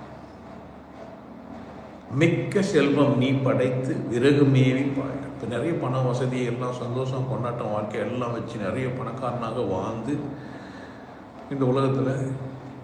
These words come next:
கர்மத்துக்கு ஏத்தபடி உழன்று இருப்பாங்க.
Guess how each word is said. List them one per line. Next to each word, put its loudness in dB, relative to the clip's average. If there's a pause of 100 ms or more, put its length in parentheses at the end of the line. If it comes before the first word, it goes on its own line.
(100)
கர்மத்துக்கு 4
ஏத்தபடி 2
உழன்று 4 (460)
இருப்பாங்க. -2